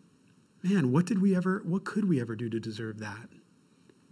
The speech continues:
Now you know why it's by grace, through faith. The greatest gift. Not only does He remove our sin,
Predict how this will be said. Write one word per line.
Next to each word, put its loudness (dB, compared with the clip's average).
Now 6
you 6
know 6
why 2
it's -2
by 0
grace, -2
through 2
faith. -2
The -2
greatest 4
gift. -2
Not 4
only 4
does 2
He 2
remove 4
our -2
sin, -4